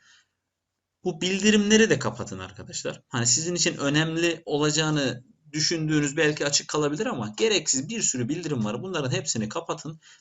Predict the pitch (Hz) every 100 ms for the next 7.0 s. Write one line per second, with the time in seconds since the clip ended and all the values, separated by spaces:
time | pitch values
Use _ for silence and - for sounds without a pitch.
0 | - 285 262 - 214 220 214 202 - 123
1 | 165 - 185 190 190 185 190 175 170 160
2 | 170 156 110 104 110 - 98 98 - -
3 | 117 214 - _ - - _ _ 185 262
4 | 269 156 180 202 - 190 202 233 185 185
5 | 185 175 175 254 - _ _ _ _ -
6 | 123 120 123 135 190 214 185 127 -